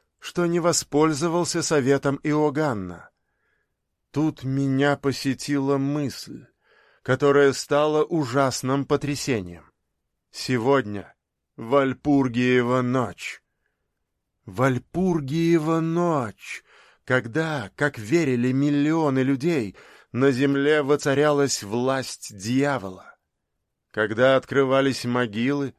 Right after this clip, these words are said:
и мертвецы выходили наружу. Когда на земле, в воде и в воздухе творилось всевозможное зло. В том самом месте, которого особенно боялся мой кучер.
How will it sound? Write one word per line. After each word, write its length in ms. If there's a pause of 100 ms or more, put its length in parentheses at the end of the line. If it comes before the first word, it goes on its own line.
(360)
и 120
мертвецы 800
выходили 600
наружу. 800 (680)
Когда 380
на 120
земле, 680
в 220
воде 460
и 140
в 60
воздухе 920 (440)
творилось 600
всевозможное 1300
зло. 520 (640)
В 140
том 220
самом 420
месте, 640 (400)
которого 580
особенно 920
боялся 680
мой 240
кучер. 600